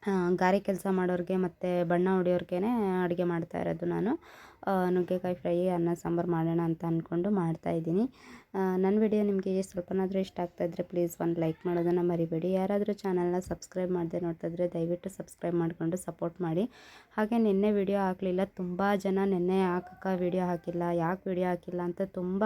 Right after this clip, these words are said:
ಜನ ಕಾಮೆಂಟ್ ಮಾಡ್ತಾಯಿದ್ರಿ. ನನಗಂತೂ, "ಥೋ, ಇವತ್ತು ವಿಡಿಯೋ ಹಾಕಲಿಲ್ಲ" ಅಂತ ನಿಮ್ಮ ಕಾಮೆಂಟ್ ನೋಡಿ ನನಗೆ ಒಂಥರ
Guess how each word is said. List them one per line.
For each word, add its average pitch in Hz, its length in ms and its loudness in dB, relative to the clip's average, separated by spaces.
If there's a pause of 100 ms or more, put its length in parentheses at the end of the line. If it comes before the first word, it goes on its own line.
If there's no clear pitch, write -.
(140)
ಜನ 185 300 -2
ಕಾಮೆಂಟ್ 190 360 0
ಮಾಡ್ತಾಯಿದ್ರಿ. 175 500 -2
ನನಗಂತೂ, 180 560 0 (520)
"ಥೋ, 247 180 4
ಇವತ್ತು 220 320 4
ವಿಡಿಯೋ 220 200 4
ಹಾಕಲಿಲ್ಲ" 214 380 2 (280)
ಅಂತ 220 280 0
ನಿಮ್ಮ 214 180 2
ಕಾಮೆಂಟ್ 202 460 0
ನೋಡಿ 208 220 0
ನನಗೆ 190 480 0
ಒಂಥರ 180 300 -2